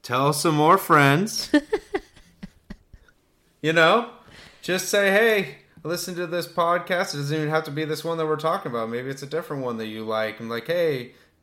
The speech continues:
Speaker 1: tag a friend or whatever," and then they can like it, you know?
Speaker 2: Yep.
Speaker 1: And then we can put something together, 'cause we are really, really close. And honestly, that's exploded over the last two or three months.
Speaker 2: Yeah, it's just insane.
Speaker 1: Um,
Speaker 2: I mean,
Speaker 1: it
Speaker 2: I, I
Speaker 1: wasn't a
Speaker 2: don't think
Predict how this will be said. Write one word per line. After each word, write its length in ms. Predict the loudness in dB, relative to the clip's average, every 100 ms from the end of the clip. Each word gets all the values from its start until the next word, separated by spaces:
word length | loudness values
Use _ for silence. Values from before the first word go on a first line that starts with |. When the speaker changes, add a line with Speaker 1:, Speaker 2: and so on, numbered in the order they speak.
| _ _ -10
Speaker 1:
tag 300 | -2 0 0
a 40 |
friend 420 | -2 -2 0 0 -2
or 120 | 0
whatever," 460 | 0 -2 -4 -6
and 120 | -6 -6
then 180 | -6
they 180 | -2 -4
can 220 | -4 -8
like 300 | -4 -4 -6
it, 220 | -10 -14 -16
you 120 | -10 -6
know? 260 | -6 -6 -6
Speaker 2:
Yep. 220 | -4 -4 -6 _ _ -12
Speaker 1:
And 120 | -8
then 120 | -8
we 120 | -8
can 180 | -8 -8
put 180 | -8 -8
something 320 | -8 -8 -12
together, 360 | -8 -6 -6 -6
'cause 180 | -8
we 180 | -4 2
are 300 | 6 8 6
really, 340 | 4 4 4 2
really 260 | -2 -4
close. 440 | -4 -2 -2 -2 -6
And 240 | -8 -6
honestly, 640 | -2 0 0 -4 -6 -6
that's 400 | -6 -4 -4 -4
exploded 1000 | -8 -10 -12 -8 -4 2 2 0 -4 -6
over 200 | -6 -6
the 120 | -6 -4
last 440 | -2 -4 -6 -10
two 160 | -10 -8
or 60 |
three 300 | -8 -10 -12
months. 200 | -4 0
Speaker 2:
Yeah, 480 | 2 2 0 -4 -8
it's 140 | -12 -8
just 220 | -8 -6
insane. 460 | -4 -2 -2 -2 -2
Speaker 1:
Um, 80 |
Speaker 2:
I 20 | 0
mean, 200 | 0 2
Speaker 1:
it 40 |
Speaker 2:
I, 180 | 6 6
I 20 |
Speaker 1:
wasn't 220 | 6 6
a 40 | 6
Speaker 2:
don't 240 | 4 4
think 160 | 4